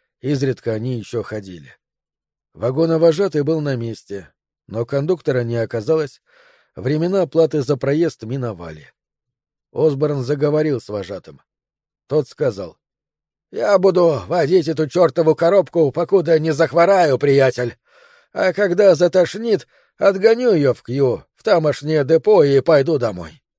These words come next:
Я там живу, в Кью, понятно?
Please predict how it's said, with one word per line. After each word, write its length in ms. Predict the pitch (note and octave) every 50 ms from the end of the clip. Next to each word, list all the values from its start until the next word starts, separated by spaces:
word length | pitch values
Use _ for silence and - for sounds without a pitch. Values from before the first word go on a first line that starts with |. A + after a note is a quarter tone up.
| _ _ _ _ _ _ _
Я 280 | - F3 F#3+ F3 D3 -
там 280 | - E3 D#3 C#3+ C3+ C3
живу, 520 | C#3+ G#3 G#3+ F#3+ F3 C3 G#2+ F2+ D#2 D2+
в 120 | - _
Кью, 460 | - F#3+ A3+ G3+ D3 A2+ F#2 D#2+ D#2+ -
понятно? 520 | - F3 G3 G#3 G3 - - A2+ F2 -